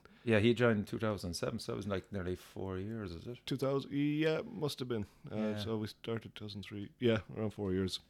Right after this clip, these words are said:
Speaker 1: Yeah.
Speaker 2: So just in time for the second album.
Speaker 1: Right, okay.
Speaker 2: So, uh, but I mean, there was a huge, uh, difference in his voice from the second album to the third album. By the
Speaker 1: Mm-hmm.
Speaker 2: third album, he had matured, um,
Speaker 1: Right.
Speaker 2: and he, you know, he had a great idea of what he was doing. And, uh,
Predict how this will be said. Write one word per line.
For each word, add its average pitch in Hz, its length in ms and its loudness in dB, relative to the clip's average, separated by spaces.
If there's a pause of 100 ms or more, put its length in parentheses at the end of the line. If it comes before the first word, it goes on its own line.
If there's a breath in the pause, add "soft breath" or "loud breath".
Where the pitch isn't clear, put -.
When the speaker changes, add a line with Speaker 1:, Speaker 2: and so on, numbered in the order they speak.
(140)
Speaker 1:
Yeah. 98 160 -4
Speaker 2:
So 110 180 8
just 131 220 8
in 135 60 6
time 117 180 8
for 104 80 2
the 101 80 0
second 101 320 2
album. 87 280 -2 (160)
Speaker 1:
Right, 95 260 8
okay. 85 240 0 (360)
Speaker 2:
So, 95 280 -2
uh, 92 160 2
but 117 160 2
I - 20 6
mean, 117 140 6
there 120 60 6
was 104 120 4
a 104 40 2 (120)
huge, 104 300 2
uh, 101 300 4 (760 loud breath)
difference 104 320 4
in 98 60 -2
his 95 160 2
voice 95 260 2
from 90 200 -2
the 85 60 -2
second 92 360 0
album 92 240 0
to - 100 -8
the 82 100 -6
third 92 280 -2
album. 85 360 -2
By 98 120 2
the 101 60 4
Speaker 1:
Mm-hmm. 90 120 0
Speaker 2:
third 113 140 8
album, 107 260 4
he 95 160 4
had 90 180 0
matured, 101 560 2 (360)
um, 87 80 4
Speaker 1:
Right. 87 260 2 (360)
Speaker 2:
and 90 180 -2
he, 95 160 0
you 95 80 0
know, 90 80 0
he 87 60 -2
had 85 80 -4
a 85 40 -4
great 95 220 -2
idea 92 200 0
of 78 100 -2
what 90 120 0
he 90 60 0
was 85 140 -2
doing. 92 320 0
And, 85 220 -2 (640 soft breath)
uh, 87 240 0